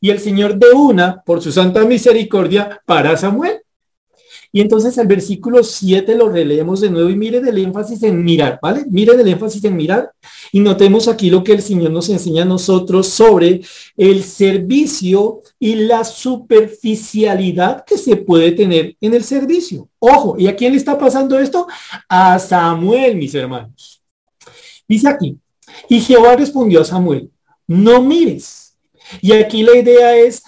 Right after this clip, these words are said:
mire, deje de examinar, de mirar intencionalmente, de considerar con placer, de mostrar que lo impactó Eliab.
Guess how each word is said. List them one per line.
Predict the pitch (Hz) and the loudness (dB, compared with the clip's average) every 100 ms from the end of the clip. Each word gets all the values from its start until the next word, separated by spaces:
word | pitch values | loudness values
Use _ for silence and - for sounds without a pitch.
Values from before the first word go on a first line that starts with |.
| _ - | _ -6
mire, | 214 226 180 - - _ - | -2 0 -2 -4 -16 _ 0
deje | 220 220 254 | 0 0 -4
de | 240 247 | -2 0
examinar, | 240 - - 190 180 175 165 175 170 143 139 - - | 0 -4 -6 -4 -4 -6 -4 -2 -2 -2 -6 -12 -8
de | 160 208 | -2 0
mirar | 208 202 190 | 0 -2 -2
intencionalmente, | 208 233 240 233 - - 190 165 160 170 190 165 156 147 147 - | -2 -4 -2 -4 -6 -6 -6 -2 -2 -2 -4 -6 -6 -8 -8 -14
de | - 196 196 | 0 0 2
considerar | 214 202 208 - 214 180 185 190 190 | 2 2 0 0 4 4 4 2 2
con | 233 240 - | 2 2 2
placer, | 180 165 147 - - 180 147 147 - - - | 2 4 0 -6 -2 0 0 -4 -10 -20 -2
de | 202 | 0
mostrar | 208 214 220 214 214 | 0 -2 -2 -4 -4
que | - 240 | 0 2
lo | 247 240 240 | 4 6 6
impactó | 233 226 - 196 185 - 196 208 | 4 -4 -4 -4 -4 -4 -2 0
Eliab. | 233 196 196 160 | -2 0 -2 -4